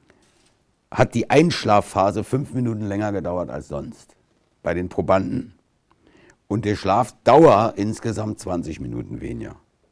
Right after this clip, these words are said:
Also ich finde das nicht sehr bemerkenswert viel. Aber es ist eben statistisch eine gewisse schlechtere Schlafsituation als bei anderen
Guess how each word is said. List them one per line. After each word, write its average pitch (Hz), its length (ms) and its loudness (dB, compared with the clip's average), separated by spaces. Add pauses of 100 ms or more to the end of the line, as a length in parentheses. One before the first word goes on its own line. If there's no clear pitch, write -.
(680)
Also 69 260 -8 (840)
ich - 80 -20
finde 80 220 -8
das - 80 -12
nicht 95 200 -10
sehr 65 160 -8
bemerkenswert 55 640 -10
viel. - 260 -16 (800)
Aber 90 180 0
es - 120 -4
ist - 280 -4
eben 113 200 -2
statistisch - 840 -6 (460)
eine 85 260 -6
gewisse 92 560 -4 (960)
schlechtere 87 720 -4 (160)
Schlafsituation 78 1900 -6 (300)
als 69 200 -14
bei - 220 -10
anderen 67 420 -10